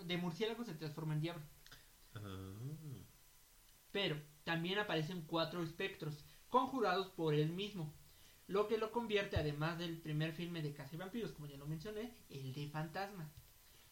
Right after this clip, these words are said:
Speaker 1: Pues bien, esto dio paso a todo el cine de terror.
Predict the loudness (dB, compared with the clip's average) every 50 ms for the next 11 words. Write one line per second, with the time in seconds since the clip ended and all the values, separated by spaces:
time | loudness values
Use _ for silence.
0 | -20 -10 -6 -6 -2 2 2 2 2 2 -2 -10 -18 -20 -20 -20 -20 -20 -20 -12
1 | -2 2 2 2 2 2 -2 0 4 4 4 4 6 4 4 4 4 2 0 0
2 | -2 -2 0 0 0 2 4 4 6 6 6 4 2 -2 -6 -6 -6 -6 -8 -4
3 | -2 -2 0 0 -2 -2 -4